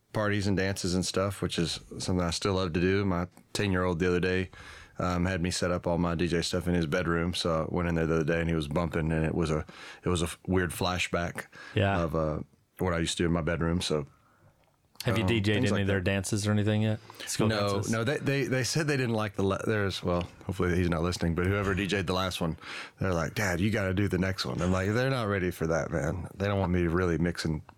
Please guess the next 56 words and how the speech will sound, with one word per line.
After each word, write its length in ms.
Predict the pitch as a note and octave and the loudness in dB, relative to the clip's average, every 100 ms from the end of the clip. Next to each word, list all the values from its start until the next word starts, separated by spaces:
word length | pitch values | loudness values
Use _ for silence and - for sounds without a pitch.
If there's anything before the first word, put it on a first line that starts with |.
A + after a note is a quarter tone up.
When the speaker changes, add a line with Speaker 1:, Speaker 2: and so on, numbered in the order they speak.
| - | -10
Speaker 1:
stuff 360 | - F2+ E2+ | -6 -4 -2
in," 180 | F2 E2 | -2 0
but 160 | F2 - - - - - - - - | 0 -2 -8 -12 -12 -16 -20 -18 -6
I 140 | G2+ | -2
would, 440 | G2+ A#2+ F#2 E2+ - | 0 2 0 -2 -2
but 160 | G2 F2+ | 0 2
that 120 | F2+ | 0
would 100 | D#2+ | 2
be 80 | E2+ | 2
really 180 | E2 D2+ | 2 0
funny. 240 | - D2 | -2 -2
I, 320 | F#2+ A#2+ - | -2 -2 0
I 40 | C3 | 0
don't 160 | G#2+ | 0
do 240 | F#2 E2+ - - _ - | 0 0 -2 -12 _ -4
that 180 | D#2+ D#2 | -4 0
very 180 | F2 | 0
often. 300 | D#2+ D2+ D2 C#2+ | 0 -2 -2 -2
I 80 | C#2+ | -2
just 340 | C#2+ - - - - | -4 -4 -8 -8 -2
Speaker 2:
You 100 | B2+ | 0
did 200 | B2 C#3+ | 2 2
just 220 | A#2+ A2+ | 0 0
do, 80 | B2 | 0
like, 80 | A#2+ | 0
Speaker 1:
resurrected 260 | A2 G2+ | 0 0
Speaker 2:
a 20 | G#2+ | 0
little 120 | G2+ | 0
Speaker 1:
it. 60 | - | -2
Speaker 2:
stint 400 | A#2+ A#2+ G#2 G#2+ | 0 0 0 0
with 180 | G2 | 0
Speaker 1:
Yeah, 100 | C#3+ | 2
Speaker 2:
it, 40 | D3 | 2
Speaker 1:
we 40 | |
Speaker 2:
right? 100 | G#2 A2+ | 2 0
Speaker 1:
did 100 | G2+ | 0
a 20 | |
little 240 | G2+ F#2 | 0 2
eight-week 500 | G2+ F2+ G#2+ G#2 - - - - - | 2 2 0 -2 -10 -14 -16 -14 -6
Speaker 2:
How 140 | B2 A#2+ | 0 2
was 120 | G#2+ | 2
that? 260 | A#2 A#2+ G2 | 2 2 0
Was 120 | G2 | 0
that 60 | - | 0
Speaker 1:
run. 80 | |
Speaker 2:
pretty 200 | A2 G2 | 2 2
Speaker 1:
It 40 | F#2+ | 2
was, 120 | A#2 | 2
Speaker 2:
fun? 180 | A#2+ A2+ | 0 -2
Speaker 1:
it 60 | - | 0
was 160 | F#2 D#2+ | 0 2
the 60 | |
best 220 | D#2 D#2+ | 0 0
thing 160 | F2 E2 | 0 0
ever, 180 | E2 C#2 | 0 0
yeah. 180 | D2+ | -2